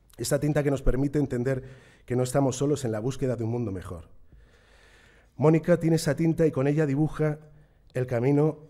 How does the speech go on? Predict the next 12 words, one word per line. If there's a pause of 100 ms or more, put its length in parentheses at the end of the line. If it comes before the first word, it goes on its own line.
(120)
hacia
otro
futuro, (100)
otra
forma
de
entender
la
sociedad
y
la
política.